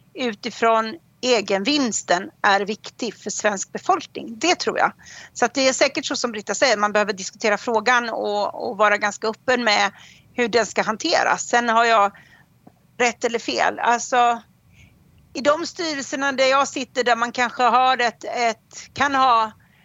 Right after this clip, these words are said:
ett inflytande, så väljer oftast den personen att gå ur rummet när beslut fattas. Och det handlar om att den inte ens är med i de dialogerna, för att man inte ska hamna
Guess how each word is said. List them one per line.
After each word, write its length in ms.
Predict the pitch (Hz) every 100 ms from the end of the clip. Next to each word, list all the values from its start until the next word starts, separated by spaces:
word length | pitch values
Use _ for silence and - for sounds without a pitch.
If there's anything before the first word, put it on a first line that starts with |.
| _ _ -
ett 140 | -
inflytande, 920 | 262 254 - 302 294 - 220 226 233
så 160 | - 240
väljer 360 | 233 247 240
oftast 340 | 240 - 240 -
den 120 | 233
personen 480 | 233 - 226 220 220
att 120 | 220
gå 140 | 262 240
ur 140 | 240
rummet 360 | 247 240 202 -
när 100 | 220
beslut 380 | 208 - 220 -
fattas. 520 | 226 - 247 208 -
Och 140 | 220
det 80 | 220
handlar 320 | 214 220 208
om 100 | 208
att 120 | 208 220
den 160 | 214
inte 160 | 208 214
ens 180 | 202 226
är 40 |
med 200 | 233 254
i 20 |
de 180 | 226 208
dialogerna, 720 | 214 220 269 208 190 190 196 - - - -
för 260 | - 302 269
att 180 | 233
man 120 | 247 240
inte 200 | 214 214
ska 140 | 233
hamna 540 | - 311 320 196 214